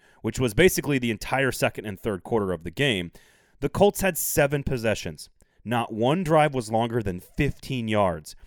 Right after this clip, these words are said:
and only one of them was longer than four plays, and all of them ended in punts or turnovers. On those seven possessions, they totaled fifty-four yards on twenty-five plays for a pathetic two point one yards per play average.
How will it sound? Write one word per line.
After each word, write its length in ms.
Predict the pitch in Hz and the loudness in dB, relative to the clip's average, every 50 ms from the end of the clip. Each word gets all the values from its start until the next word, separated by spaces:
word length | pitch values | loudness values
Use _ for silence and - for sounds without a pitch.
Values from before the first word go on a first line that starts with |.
| - _ _ | -20 _ _
and 120 | - 127 139 | 0 2 2
only 260 | 139 139 139 135 131 | 2 2 4 2 2
one 300 | 120 113 113 127 165 202 | 2 2 2 4 6 6
of 80 | 170 127 | 6 6
them 160 | 127 127 135 | 6 4 2
was 160 | 143 131 120 | 0 0 2
longer 220 | 143 156 160 165 | 0 2 2 2
than 100 | 156 156 | 2 0
four 300 | - - - 170 165 170 | -2 -2 0 2 2 2
plays, 560 | - - - 170 196 196 175 123 80 - - - _ _ _ - | 0 0 4 6 6 6 6 4 0 -4 -10 -16 _ _ _ -4
and 120 | - 143 - | -4 -4 -2
all 360 | - 151 160 185 214 208 196 | 2 4 6 6 8 8 6
of 100 | 180 147 | 6 6
them 200 | 170 170 165 165 | 2 2 2 2
ended 320 | - 131 131 135 135 139 - | 0 0 2 2 0 -2 -2
in 160 | 135 131 - | -4 -4 -4
punts 400 | - - 117 107 107 - - - - | -4 -4 -2 -4 -4 -6 -10 -6 -2
or 120 | 110 110 | -2 -2
turnovers. 640 | - - - 110 104 95 90 80 78 76 - - - _ _ _ _ _ _ - | -2 -2 -4 -2 0 0 -2 -2 -4 -8 -12 -14 -20 _ _ _ _ _ _ 2
On 140 | 131 151 180 | 2 6 6
those 160 | 196 180 - | 6 4 6
seven 240 | - 190 180 185 156 | 4 4 2 4 0
possessions, 520 | 156 147 165 180 175 - 196 202 180 - - | 0 2 4 4 4 4 0 -2 -4 -4 -2
they 120 | - 117 113 | 0 0 0
totaled 340 | - - 113 95 90 85 | 2 0 0 0 0 -4
fifty-four 580 | - - 127 131 - - 151 147 - - 147 147 | -4 -2 -2 -2 0 -2 -6 -6 -2 0 2 2
yards 440 | 127 117 110 107 107 107 104 - - - | 4 4 4 4 4 2 0 -4 -8 -6
on 140 | 113 113 104 | -6 -6 -6
twenty-five 600 | - - - 101 101 107 - - 120 117 117 - | -8 -6 -6 -4 -4 -2 0 0 0 0 0 -2
plays 440 | - - 92 87 90 90 87 - - - _ _ | -2 0 0 2 2 0 0 -4 -8 -14 _ _
for 300 | - - - 117 107 110 | -20 -10 -6 -4 -2 0
a 60 | 117 | 0
pathetic 560 | 113 - 135 - - 170 160 120 107 101 - - | -2 -2 -6 -2 2 2 4 4 4 2 0 -4
two 180 | - - 107 101 | -6 -6 -6 -4
point 260 | - 110 120 104 92 | -4 -4 -4 -4 -4
one 220 | 95 101 101 104 | -4 -2 -2 -2
yards 320 | 95 90 90 87 92 - - | 0 0 0 0 0 -2 -4
per 160 | - 101 90 | -4 -4 -4
play 240 | - 90 85 87 87 | -4 -4 -4 -2 -2
average. 440 | 80 80 73 - - - - - | -4 -4 -6 -10 -16 -18 -20 -20